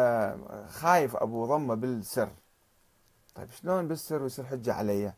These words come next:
يصير حجة على الناس؟ غير يظهر أمام الناس حتى يصير حجة عليهم؟ قالوا: "لا، هو مو غائب الآن،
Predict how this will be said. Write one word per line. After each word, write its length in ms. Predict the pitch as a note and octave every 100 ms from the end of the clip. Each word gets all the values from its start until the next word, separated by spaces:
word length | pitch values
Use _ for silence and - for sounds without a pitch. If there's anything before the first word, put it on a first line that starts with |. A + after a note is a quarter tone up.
| _
يصير 160 | - B2
حجة 260 | A2+ A2 D#2+
على 140 | G#2
الناس؟ 460 | G#2 G#2 G#2+ - - _ _ _ _
غير 220 | A2 B2+ D3
يظهر 340 | D#3 D#3 -
أمام 220 | C#3+ D3
الناس 240 | C#3+ D3+ -
حتى 240 | D3+ D#3
يصير 180 | C#3 C3+
حجة 280 | D3 D3 C#3
عليهم؟ 440 | D3+ E3 E3+ D#3 - _ _ _ _ - _ E3
قالوا: 200 | F3+ G3+
"لا، 120 | G#3
هو 140 | G#3+
مو 140 | G#3+ F#3
غائب 420 | G3 G#3+ - A2+
الآن، 380 | G#2 F#2 E2+